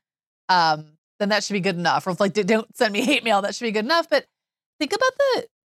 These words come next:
content you create from these small creators and how much of an impact it really has on your life. Um, I have several that I follow who truly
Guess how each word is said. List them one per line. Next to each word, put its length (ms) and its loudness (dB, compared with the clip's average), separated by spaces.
content 440 -2
you 140 -2
create 680 0
from 180 0
these 160 -2
small 280 0
creators 520 -2
and 120 -10
how 640 0
much 260 -4
of 80 -8
an 100 -8
impact 440 -4
it 60 -10
really 380 0
has 300 0
on 120 -4
your 140 -8
life. 340 -4
Um, 400 0
I 160 2
have 180 -2
several 400 0
that 100 0
I 80 2
follow 520 0
who 100 -4
truly 920 -2